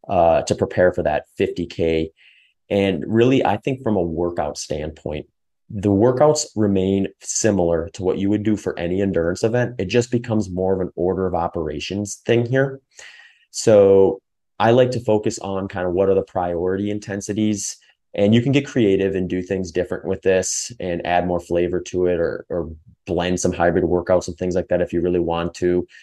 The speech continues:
Uh, but really, I like to kind of keep it simple at first and focus on some of the key intensities. And then if we wanna add more after that, we can.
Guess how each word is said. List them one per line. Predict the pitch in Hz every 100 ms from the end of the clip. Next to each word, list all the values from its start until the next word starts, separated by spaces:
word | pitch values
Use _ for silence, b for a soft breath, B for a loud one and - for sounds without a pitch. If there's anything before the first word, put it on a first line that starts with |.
| B B -
Uh, | 95 85 85
but | 104
really, | 98 113 113
I | 92
like | 101 104
to | 98
kind | 98 92
of | 90 -
keep | -
it | -
simple | - 92 92 95
at | -
first | - 90 98 -
and | 90
focus | 92 90 95
on | 87 87
some | - 90
of |
the | 82
key | 80 95
intensities. | 90 87 90 92 95 101 101 -
And | - 90
then | 85 85 82
if | - -
we | 82
wanna | 85 85
add | - 85 82
more | 85 82 85 87 - -
after | 85 - 82
that, | 80 -
we | -
can. | - 80 85